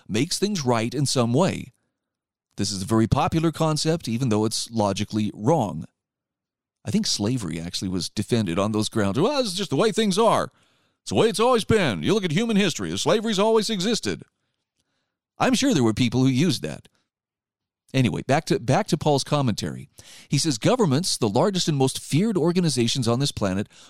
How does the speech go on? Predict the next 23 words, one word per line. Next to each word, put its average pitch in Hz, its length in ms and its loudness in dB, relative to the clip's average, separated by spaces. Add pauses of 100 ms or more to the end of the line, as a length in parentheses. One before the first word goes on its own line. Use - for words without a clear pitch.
call - 360 0
endlessly 175 800 0
upon 117 240 0
the 139 80 2
fatherland, 131 680 0
motherland, 135 720 2
the 131 80 4
wisdom 202 460 -2
of 202 100 -2
the 185 80 -2
founders, 175 420 0
and 123 140 0
so 175 240 0
on, 110 180 0 (320)
at 107 200 -2
great 117 320 0
length 147 340 0
and 123 140 0
over 113 220 2
long 104 280 2
periods 104 400 0
of - 80 -6
time. 110 400 -4